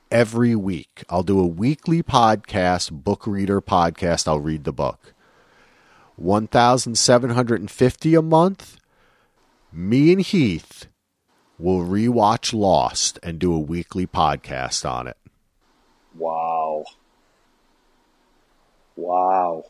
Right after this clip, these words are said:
Speaker 2: One
Speaker 1: I'm
Speaker 2: side is light, the other is dark.
Speaker 1: I'm just gonna leave it there. Twenty-five hundred, <laughs> I'll start a daily T V and film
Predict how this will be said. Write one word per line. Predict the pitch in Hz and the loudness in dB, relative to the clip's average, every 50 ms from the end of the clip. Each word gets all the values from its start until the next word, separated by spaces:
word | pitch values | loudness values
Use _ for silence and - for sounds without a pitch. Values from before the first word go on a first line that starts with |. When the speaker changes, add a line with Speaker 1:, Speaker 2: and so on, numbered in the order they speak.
| _ | _
Speaker 2:
One | - 92 95 104 107 | -6 -2 -2 -2 -2
Speaker 1:
I'm | 92 | -4
Speaker 2:
side | - - 117 104 107 107 107 | -4 0 2 2 2 2 2
is | 107 107 98 104 | 0 -2 -2 -2
light, | 104 107 110 120 131 143 - _ _ _ - | -2 0 0 0 0 -2 -4 _ _ _ -10
the | 110 95 92 | -8 -6 -4
other | 92 92 95 101 101 104 | -4 -4 -4 -4 -4 -6
is | 101 101 101 _ _ _ _ - | -6 -8 -12 _ _ _ _ -6
dark. | 110 92 90 95 - _ - - - _ _ _ - | -4 -4 -4 -4 -6 _ -16 -20 -20 _ _ _ -16
Speaker 1:
I'm | - 87 | -12 -8
just | 95 98 - - | -6 -6 -4 -2
gonna | 120 107 95 | -2 -2 -2
leave | 90 87 90 92 95 104 | -2 -2 -2 -2 -2 -2
it | 110 - | -2 0
there. | - 101 82 76 71 67 _ - - _ _ _ - | 0 0 0 0 -2 -6 _ -14 -20 _ _ _ -18
Twenty-five | - - 127 123 127 131 147 - - 160 131 131 135 139 - | -12 -4 0 2 2 4 2 2 4 4 4 6 4 2 2
hundred, | - 151 143 151 143 175 175 185 - _ _ | 2 0 0 0 2 2 0 0 0 _ _
<laughs> | _ - | _ 0
I'll | 104 107 117 117 | 2 4 4 4
start | - - - 135 113 110 - - | 2 0 2 2 2 2 2 0
a | - 90 | -4 -8
daily | 80 76 _ - 107 104 107 113 113 113 120 120 117 120 123 123 120 - _ _ _ _ - | -8 -6 _ -2 0 0 2 0 0 0 -2 -4 -4 -4 -6 -8 -10 -16 _ _ _ _ -16
T | - - 117 104 101 98 | -10 -8 -6 -6 -6 -6
V | 85 104 98 98 95 92 95 98 98 95 _ _ _ _ _ - | -4 -4 -4 -4 -4 -4 -6 -6 -8 -12 _ _ _ _ _ -12
and | - 80 82 82 82 78 | -10 -8 -8 -8 -10 -12
film | - - 104 90 82 82 85 82 80 85 82 80 | -10 -6 -4 -4 -2 -2 -4 -6 -6 -10 -12 -14